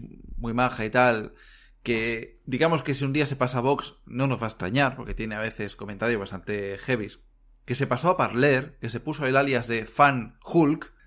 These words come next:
o sea, era maravilloso, ve a Fan Hulk, eh, <laughs> dijo, "Podemos es una anomalía democrática", ¿no? Esto a raíz del famoso tuit de Echenique. Entonces, José Manuel,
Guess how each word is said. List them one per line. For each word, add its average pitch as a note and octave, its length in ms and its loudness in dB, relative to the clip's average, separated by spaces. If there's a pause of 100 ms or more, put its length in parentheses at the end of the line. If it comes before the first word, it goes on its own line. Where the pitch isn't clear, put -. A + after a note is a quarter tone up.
(600)
o - 40 -14
sea, A#2+ 340 0
era C3+ 180 -2
maravilloso, C3 540 0
ve D3+ 140 4
a C#3 100 6
Fan B2+ 340 -2 (160)
Hulk, D#3 340 0 (520)
eh, B2+ 500 4 (400)
<laughs> - 420 -10
dijo, C3+ 380 2
"Podemos A3 580 2
es D3 140 -2
una E3+ 340 2
anomalía C3 560 2
democrática", G#2 760 -6
¿no? A#2+ 180 -4
Esto C3 220 0
a B2 60 4
raíz A2 240 0
del G#2+ 300 -2
famoso A2+ 360 -8
tuit A2 160 -8
de G#2+ 60 -8
Echenique. - 400 -12 (880)
Entonces, C#3+ 420 -2 (100)
José A#2 280 -8
Manuel, B2+ 240 -4